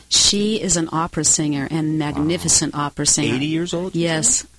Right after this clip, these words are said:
Speaker 1: Elise Rochelle, yes, and she sang Nessun Dorma and brought the house down. Everyone
Speaker 2: Wow.
Speaker 1: were, were on their feet, including myself. <laughs>
Speaker 2: Wow.
Speaker 1: So she definitely deserved it.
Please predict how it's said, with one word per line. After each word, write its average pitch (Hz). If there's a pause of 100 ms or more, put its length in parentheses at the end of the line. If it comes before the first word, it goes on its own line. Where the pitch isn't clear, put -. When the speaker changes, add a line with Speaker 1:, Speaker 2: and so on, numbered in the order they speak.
Speaker 1:
Elise 165
Rochelle, 151
yes, 156
and 165
she 185
sang 165
Nessun 156
Dorma 151 (260)
and 165
brought 147
the 139
house 135
down. 139
Everyone 156
Speaker 2:
Wow. -
Speaker 1:
were, 156
were 160
on 151
their 147
feet, 151
including 156
myself. 156 (200)
<laughs> 269
Speaker 2:
Wow. 131
Speaker 1:
So 175
she -
definitely 165
deserved 147
it. 135